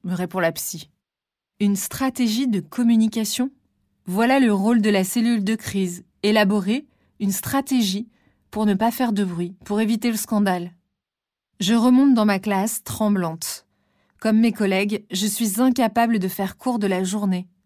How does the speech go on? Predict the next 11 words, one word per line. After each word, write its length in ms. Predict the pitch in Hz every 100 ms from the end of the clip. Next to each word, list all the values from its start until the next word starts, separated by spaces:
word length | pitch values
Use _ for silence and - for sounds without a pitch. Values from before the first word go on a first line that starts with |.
| _ _ _ _ - -
Après 300 | - - 208
des 240 | 185 185
heures 120 | 185 175
de 100 | 185
discussion 560 | 226 - 269 - 202
auxquelles 240 | 180 247 240
nous 80 |
ne 80 | 208
sommes 260 | 202 208 190
pas 140 | 262
conviés, 480 | 269 226 180 170